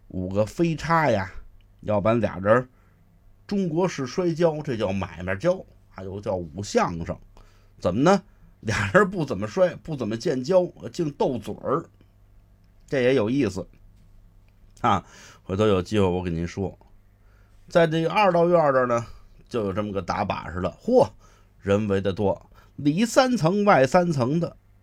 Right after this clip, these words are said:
就在这个围的人群中，就有这么一贼。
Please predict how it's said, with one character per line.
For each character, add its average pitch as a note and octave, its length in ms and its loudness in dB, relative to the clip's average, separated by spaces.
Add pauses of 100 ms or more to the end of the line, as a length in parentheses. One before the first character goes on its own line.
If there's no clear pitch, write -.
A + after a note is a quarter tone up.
(1700)
就 D#3+ 160 2
在 D#3 180 4
这 D#3+ 260 0
个 A2 260 2 (1000)
围 C3 200 0
的 D3+ 100 0
人 B2 220 -4
群 A2+ 260 -4
中， A2+ 240 -4 (1000)
就 F#2+ 180 0
有 F2+ 60 -2
这 F2+ 100 -4
么 E2+ 80 -6
一 D#2+ 160 -6
贼。 F2 300 -6